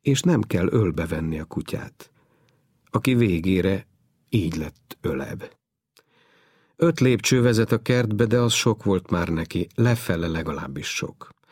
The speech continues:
Föl még csak-csak visszabírt kapaszkodni mindvégig, de lefelé már lesodort a saját kicsinke súlya. Az utolsó három fokot megpróbálta repülve venni, de általában orra sikerült a landolás.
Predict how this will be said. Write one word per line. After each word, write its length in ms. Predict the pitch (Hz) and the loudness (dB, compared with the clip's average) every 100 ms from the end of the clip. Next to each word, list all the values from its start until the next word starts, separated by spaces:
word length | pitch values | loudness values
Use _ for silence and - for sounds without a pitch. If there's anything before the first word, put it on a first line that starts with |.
| - - - | -20 -20 -2
Föl 220 | 214 196 | 2 4
még 180 | 151 117 | 4 2
csak-csak 440 | 160 143 - 123 | 0 2 0 2
visszabírt 560 | 135 - 123 117 117 - | 2 4 4 4 2 0
kapaszkodni 560 | 120 120 120 - 113 | 0 0 0 2 2
mindvégig, 600 | 117 120 113 117 117 117 | 4 4 4 4 4 2
de 120 | 98 98 | 2 2
lefelé 500 | 113 127 127 123 120 | 2 0 0 2 2
már 200 | 113 104 | 2 2
lesodort 640 | 98 90 92 90 90 - | 2 0 0 0 -2 -2
a 40 | |
saját 460 | 85 - 85 80 - | -2 0 0 0 -4
kicsinke 480 | - - 87 80 - | -4 -2 -2 -2 -4
súlya. 420 | - 80 78 80 _ _ _ - | -2 -4 -4 -6 _ _ _ -8
Az 100 | - | 0
utolsó 480 | 113 127 120 110 117 | 2 4 2 4 2
három 340 | 107 107 107 101 | 2 2 2 0
fokot 300 | 110 110 104 | 0 0 0
megpróbálta 640 | 110 - 107 104 101 104 | -2 0 0 2 2 2
repülve 500 | 110 110 113 107 107 | 0 0 0 2 2
venni, 440 | 104 104 104 101 - _ _ _ | 2 2 2 0 -2 _ _ _
de 140 | - 101 | -2 0
általában 600 | 101 98 87 87 85 85 | 0 0 0 0 0 0
orra 320 | 90 - - | 0 -2 -4
sikerült 540 | - - - - - | -4 -4 -6 -8 -8
a 80 | 92 | -8
landolás. 680 | - - - - - - - | -8 -10 -10 -12 -12 -12 -14